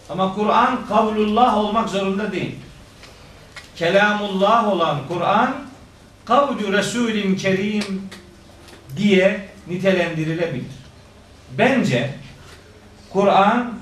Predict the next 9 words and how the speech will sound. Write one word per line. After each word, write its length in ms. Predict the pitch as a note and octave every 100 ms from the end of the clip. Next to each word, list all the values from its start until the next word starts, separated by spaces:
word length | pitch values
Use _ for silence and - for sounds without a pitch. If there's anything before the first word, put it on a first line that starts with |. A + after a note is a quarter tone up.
| - - -
Allah'ın 640 | F3+ E3+ D#3 C#3+ C3+ A#2
kelamıdır 720 | C3+ D3 D#3+ F#3+ A#3 C4+ C#4 - - - - - -
ama 580 | F3 D#3+ F#3+ A#3 A#3+ - - -
sözü 680 | - - F3 D#3 G#3+ C4 - - -
Cebrail'e 680 | D#3 D#3 D#3 D#3+ D#3 D3+ F#3
aittir. 600 | F3+ - F#2 - - G#2+
Yani 400 | A#2+ B2 - C3+ - - -
kelimelerin, 840 | - F3+ G#3 A3 A3+ A#3 G#3+ - - - - - C#3+
yani 240 | F3+ F#3+